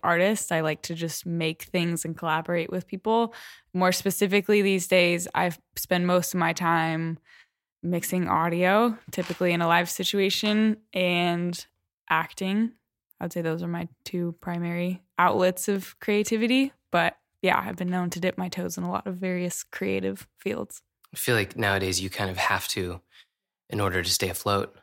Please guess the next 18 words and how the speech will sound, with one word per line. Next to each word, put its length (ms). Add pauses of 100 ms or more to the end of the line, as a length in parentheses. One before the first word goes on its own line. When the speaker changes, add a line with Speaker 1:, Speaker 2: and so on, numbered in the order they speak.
(220)
Speaker 1:
Yeah. 160
Speaker 2:
you, 300
you 160
need 160
to 60
be 200
a 120
jack 320
of 120
many 220
trades. 440 (600)
Speaker 1:
Yeah, 460
I, 340
I 140
would 120
say 160
so. 480 (460)
Um, 640